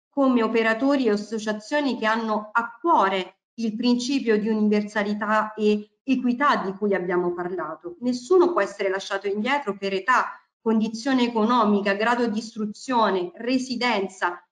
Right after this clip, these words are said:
e non possiamo permettere che l'attenzione sia dedicata soltanto al covid. Cominciamo a soffrire tutto questo. Dobbiamo riprendere una,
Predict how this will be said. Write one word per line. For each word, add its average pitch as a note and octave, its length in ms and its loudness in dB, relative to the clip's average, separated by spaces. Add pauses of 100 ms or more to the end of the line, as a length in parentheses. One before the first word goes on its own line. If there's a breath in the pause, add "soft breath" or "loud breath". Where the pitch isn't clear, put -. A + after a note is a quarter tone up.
e B3+ 60 0
non B3+ 160 2
possiamo C#4+ 460 2
permettere A#3 580 0
che G#3+ 120 0
l'attenzione A3+ 760 -2
sia G#3 420 -2 (240 loud breath)
dedicata C4+ 960 2
soltanto A#3+ 920 -2
al A3+ 240 -2
covid. F3 720 0 (200)
Cominciamo C4+ 800 2
a B3 120 0
soffrire B3 640 0
tutto F3+ 340 -4
questo. F3+ 600 -4 (180)
Dobbiamo C4 840 0
riprendere G3 1080 0
una, G#3 580 -2